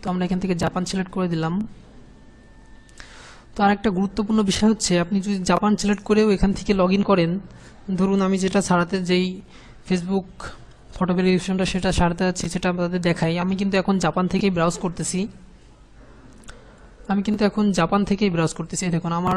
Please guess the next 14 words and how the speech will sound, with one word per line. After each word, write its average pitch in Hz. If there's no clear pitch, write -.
এখানের 202
যেই 180
আইডি, 185
আহ, -
সিম্বলটা 190
আছে 185
ফ্ল্যাগের, 190
সেটা 196
জাপানের, 170
কিন্তু 185
এখান 185
থেকে 202
ব্রাউজ 180
করলেও 202